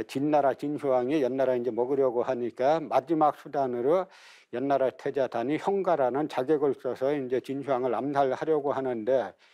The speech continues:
그때 북경 아래 역수라는 강에서 이 현가가 이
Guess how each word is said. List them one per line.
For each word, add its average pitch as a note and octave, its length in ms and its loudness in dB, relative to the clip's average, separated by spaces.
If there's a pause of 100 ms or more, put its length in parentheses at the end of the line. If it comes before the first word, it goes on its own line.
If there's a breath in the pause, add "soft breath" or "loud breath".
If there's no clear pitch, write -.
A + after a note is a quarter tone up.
(220 soft breath)
그때 - 160 -4
북경 C#3 420 -2
아래 C3 240 2
역수라는 C3 760 0
강에서 B2+ 720 -2
이 A2+ 180 -4
현가가 A#2+ 600 0
이 G#2+ 220 -4